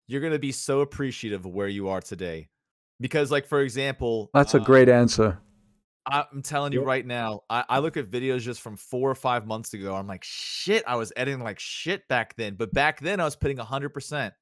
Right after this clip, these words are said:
Speaker 1: and I'm putting a hundred percent now. The only difference is I've evolved a little bit to get better at it.
Speaker 3: Your
Speaker 1: But
Speaker 3: skills have gotten better.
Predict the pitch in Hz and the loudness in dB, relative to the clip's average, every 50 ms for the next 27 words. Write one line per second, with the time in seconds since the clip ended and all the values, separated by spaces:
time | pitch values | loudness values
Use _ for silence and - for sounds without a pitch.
0 | _ _ - 117 120 120 117 - 147 135 127 117 120 135 139 143 139 151 139 - | _ _ -12 -10 -8 -8 -6 -4 -4 -4 -4 -4 -6 -6 -6 -6 -8 -8 -8 -6
1 | 156 139 127 131 151 156 143 123 107 113 135 135 147 165 160 135 151 165 175 - | -8 -8 -6 -6 -4 -4 -4 -4 -4 -6 -6 -6 -6 -6 -6 -6 -6 -8 -8 -8
2 | 156 143 139 - 127 120 123 117 120 120 113 107 120 123 135 147 147 131 113 117 | -10 -10 -10 -10 -6 -4 -4 -2 -2 -4 -6 -4 -4 -4 -2 -4 -4 -6 -8 -8
3 | 110 104 107 101 101 87 80 95 95 98 - _ _ _ - 107 98 101 107 - | -8 -8 -8 -8 -8 -8 -6 -6 -6 -6 -8 _ _ _ -20 -14 -10 -10 -10 -6
4 | - 143 196 185 127 101 90 85 82 82 82 98 - _ _ _ _ _ _ _ | -4 -4 -4 -2 -4 -6 -8 -8 -10 -12 -14 -16 -18 _ _ _ _ _ _ _
5 | _ _ _ _ _ 151 160 165 147 - - 139 139 135 123 117 120 110 104 107 | _ _ _ _ _ -2 0 0 0 -2 -2 0 0 0 0 0 -4 -6 -6 -8
6 | - - 104 98 90 82 | -10 -10 -10 -10 -10 -12